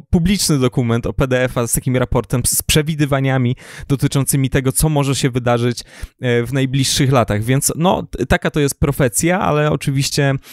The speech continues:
zwolennikom w tamtym czasie, a myślę, że i dzisiaj niektórym to zupełnie nie, nie przeszkadzało, tylko, e, doszło do jakiegoś takiego prostego łączenia, nawet nie faktów, tylko hashtagów. No, jeżeli są Chińczycy i jest, ym, jest pandemia w tytule,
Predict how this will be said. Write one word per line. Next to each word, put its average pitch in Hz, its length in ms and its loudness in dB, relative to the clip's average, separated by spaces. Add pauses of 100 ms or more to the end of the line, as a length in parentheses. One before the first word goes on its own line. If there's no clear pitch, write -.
(140)
zwolennikom 135 680 0
w - 80 -8
tamtym 139 320 -2
czasie, 135 500 0
a 151 60 0
myślę, 156 240 0
że 151 120 2
i 147 120 0
dzisiaj 135 380 2
niektórym 120 520 0 (220)
to 139 100 0
zupełnie 131 460 2
nie, 127 280 0
nie 131 120 0
przeszkadzało, 123 600 0
tylko, 113 360 -4 (340)
e, 117 380 2
doszło 127 300 -2
do 117 60 0
jakiegoś 113 340 -4
takiego 120 340 -2
prostego 123 480 -2
łączenia, 127 400 0
nawet 180 220 -2
nie 170 120 0
faktów, 175 440 -2
tylko 156 220 0
hashtagów. 120 600 0
No, 160 260 0
jeżeli 170 240 0
są 156 160 0
Chińczycy 147 580 0
i 131 120 2
jest, - 380 -2
ym, 120 440 0
jest 117 180 0
pandemia 120 480 0
w - 60 -6
tytule, 117 500 0